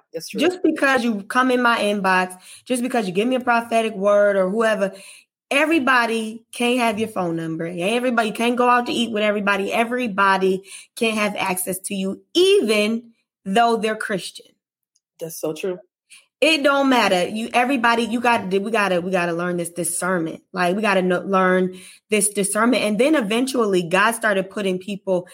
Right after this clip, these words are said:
Speaker 2: in my life who did not care about I Need a Word,
Speaker 1: Right.
Speaker 2: but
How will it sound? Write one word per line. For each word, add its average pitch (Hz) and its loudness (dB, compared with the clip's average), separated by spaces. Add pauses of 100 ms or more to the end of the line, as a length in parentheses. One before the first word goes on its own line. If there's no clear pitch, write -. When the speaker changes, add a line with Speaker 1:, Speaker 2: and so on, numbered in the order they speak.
(220)
Speaker 2:
in 220 -2
my 202 2
life 190 2
who 220 -6
did 269 2
not 277 2
care 233 -4
about 190 2
I 165 -2
Need 170 -6
a 190 -12
Word, 160 -12 (300)
Speaker 1:
Right. 151 -2
Speaker 2:
but 226 2